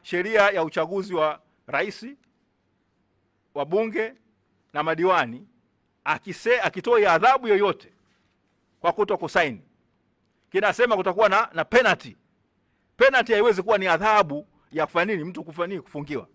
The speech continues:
Na kingine, ni-, ni-, ndugu zangu, nipende kuambia, haki, haki ya kuchaguliwa kuwa mgombea inatolewa na katiba.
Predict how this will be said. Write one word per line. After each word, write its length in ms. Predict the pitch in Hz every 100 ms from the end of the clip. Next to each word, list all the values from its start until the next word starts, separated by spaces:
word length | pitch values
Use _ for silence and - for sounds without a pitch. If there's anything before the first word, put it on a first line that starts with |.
| _ _ _ _ _ _ -
Na 100 | 165
kingine, 380 | 233 320 330
ni-, 220 | 185 185 175
ni-, 120 | 190
ndugu 200 | 160 156
zangu, 300 | 180 180 170
nipende 300 | 147 151 139
kuambia, 460 | 123 117 113 110 _ _ _ _ _ _ _ _ _ _ _ _ _ _ _ _ _ _ _
haki, 680 | _ 185 214 - - 123 131 _ _ _ _ _ _ _ _
haki 580 | - 175 - _ 208 202
ya 80 | -
kuchaguliwa 840 | 147 - 147 151 180 151 123 123 - _
kuwa 280 | _ 180 170
mgombea 560 | 151 131 123 127 107 113 _ _ _ _ _ _ _
inatolewa 640 | 160 160 147 156 147 151 131
na 80 | 127
katiba. 560 | 127 - 139 107 85